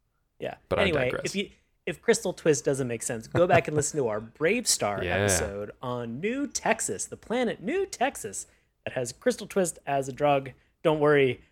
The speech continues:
Speaker 1: we're gonna get just as severe on today's episode
Speaker 2: That's true.
Speaker 1: in terms of some of the character and plot development. So I can't wait.
Speaker 2: We got a good one.
Speaker 1: Yeah.
Speaker 2: I'm
Speaker 1: If
Speaker 2: so
Speaker 1: you
Speaker 2: glad we found it.
Speaker 1: <laughs> Right.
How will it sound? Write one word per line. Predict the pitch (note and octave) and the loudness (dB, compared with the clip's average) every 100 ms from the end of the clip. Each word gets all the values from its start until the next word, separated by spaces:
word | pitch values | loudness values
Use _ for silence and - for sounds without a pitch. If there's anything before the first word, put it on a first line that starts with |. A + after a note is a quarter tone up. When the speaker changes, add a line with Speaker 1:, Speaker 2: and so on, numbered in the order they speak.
| _ - | _ 0
Speaker 1:
we're | C4+ | 2
gonna | F4 | 2
get | D#4 D4 F3 | 2 2 2
just | - C#4+ - | 2 2 2
as | A#3 | 2
severe | - F#3 C4 D4 E3+ D#3+ - | 2 2 0 4 4 4 0
on | F#3+ F#3+ - | -4 -2 -4
today's | D3+ D3 E4 E4+ | -6 0 2 4
episode | C3+ - A#2+ A#2+ B2 | 4 2 0 2 4
Speaker 2:
That's | A#2+ | 4
true. | F2 E2 - | 2 -2 -6
Speaker 1:
in | D3+ | -6
terms | C3+ D3+ D3+ C#3 | -2 -2 0 0
of | C#3 - - | -2 -8 -8
some | - A#2 A#2+ | -6 -6 -8
of | |
the | - | -8
character | C3+ C3 C3 D3+ | -6 -6 -4 -6
and | D3+ | -6
plot | E3 G3 | -12 -12
development. | D3 E3 - - _ | -14 -14 -16 -20 _
So | - C3 | -16 -16
I | |
can't | _ - F3+ F3+ - _ _ _ _ _ _ A#2 | _ -16 -14 -14 -18 _ _ _ _ _ _ -4
wait. | B2 A#2+ - - | -2 -2 -4 0
Speaker 2:
We | |
got | A2+ A2+ | 2 4
a | |
good | A2 A#2+ | 4 4
one. | G2 F2+ _ _ _ _ _ _ - | 0 -4 _ _ _ _ _ _ -10
Speaker 1:
Yeah. | G#2+ A2 G#2+ - | -6 -6 -8 -8
Speaker 2:
I'm | - A#2 | -2 0
Speaker 1:
If | E3+ | 2
Speaker 2:
so | G3 B2+ | 4 6
Speaker 1:
you | |
Speaker 2:
glad | B2 A#2+ | 6 4
we | A#2 | 4
found | A#2+ B2+ | 2 2
it. | G2+ - | 0 -4
Speaker 1:
<laughs> | _ _ _ _ _ _ _ _ - D3 - - | _ _ _ _ _ _ _ _ -10 -10 -10 -8
Right. | B2 - D3 | -8 -8 -16